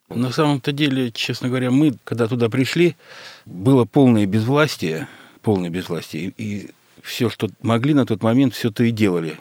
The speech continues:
как видели сами. И мы понимали, что сейчас, когда вот первый натиск остановим, мы пойдем дальше, на запад, освобождать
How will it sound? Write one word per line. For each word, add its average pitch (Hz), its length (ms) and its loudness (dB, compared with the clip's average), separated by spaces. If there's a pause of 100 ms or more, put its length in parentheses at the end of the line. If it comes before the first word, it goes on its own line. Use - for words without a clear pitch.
(120)
как 113 240 -2
видели 92 340 -2
сами. 78 460 -4 (300)
И - 40 -4
мы 110 140 2
понимали, 123 480 4
что 87 640 -4
сейчас, - 420 -4
когда 90 300 -4
вот 90 260 -8 (120)
первый 98 300 0
натиск - 480 -8 (200)
остановим, 123 600 0
мы 98 100 0
пойдем 110 480 0 (320)
дальше, 90 320 -4
на 95 120 -4
запад, 95 360 -2
освобождать 92 640 -4